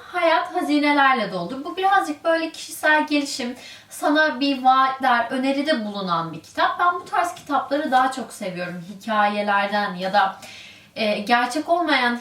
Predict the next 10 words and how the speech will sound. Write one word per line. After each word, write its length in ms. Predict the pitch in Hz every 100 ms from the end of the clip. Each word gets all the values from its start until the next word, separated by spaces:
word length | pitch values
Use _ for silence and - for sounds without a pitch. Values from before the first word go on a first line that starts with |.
| -
hikayelerden 920 | - 269 247 233 220 214 226 - 427
daha 220 | 294 277
çok, 340 | - 202 - 190
e, 260 | 175 170
seviyorum 600 | - 190 180 175 165 170
bu 40 | 180
tarz 320 | 208 180 -
kitapları. 540 | - 190 160 - 175
Gerçek 580 | 190 175 226 208 262 247
hikayeleri, 840 | 208 - 220 180 175 170 170 196